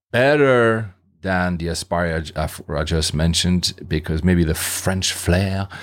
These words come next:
the food is excellent. The, I mean, they're brand new, so that helps as well, right? So they look, there's multiple areas. There's an area with more sofas. There is more chairs and a restaurant area. There's a working area. There's the,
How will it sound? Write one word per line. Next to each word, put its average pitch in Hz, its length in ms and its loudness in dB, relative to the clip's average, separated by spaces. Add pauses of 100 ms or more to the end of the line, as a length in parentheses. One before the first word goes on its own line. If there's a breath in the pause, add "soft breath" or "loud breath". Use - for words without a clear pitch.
(560 loud breath)
the - 80 -12
food 110 400 0
is 80 280 -2
excellent. 107 500 -2
The, 80 160 0 (140 loud breath)
I 120 80 0
mean, 117 120 2
they're 104 100 2
brand 110 360 2
new, 104 160 4
so 85 140 -2
that 92 140 0
helps 87 420 -2
as 80 140 -10
well, 65 280 -4
right? 80 280 -6
So 78 180 -6
they 80 160 -6
look, 90 360 -2 (600 loud breath)
there's 87 200 0
multiple 110 760 2 (120)
areas. 101 1080 2
There's 85 260 -4
an 82 140 -2
area 90 280 2
with 80 260 -4
more 82 180 -6
sofas. 98 640 0
There 82 180 -2
is 80 140 -6
more 73 260 -12
chairs 95 520 0
and 73 280 -8
a 71 80 -6
restaurant 82 440 -4
area. 98 600 2
There's 80 240 -4
a 76 120 -8
working 92 460 0
area. 104 520 2
There's 82 340 -4
the, 73 200 -4